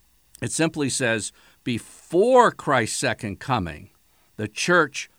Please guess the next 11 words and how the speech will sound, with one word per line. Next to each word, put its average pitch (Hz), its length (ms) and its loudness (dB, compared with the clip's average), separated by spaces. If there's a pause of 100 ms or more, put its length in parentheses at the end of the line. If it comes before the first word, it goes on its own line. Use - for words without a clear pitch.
(120)
must 127 640 2 (540)
pass 156 340 0
through 107 460 -2 (400)
a 110 100 -2
final 151 720 -2 (200)
trial 98 680 0 (240)
that 113 180 -4
will 113 140 -6
shake 131 400 -4 (100)
the 101 100 -8
faith 110 500 -4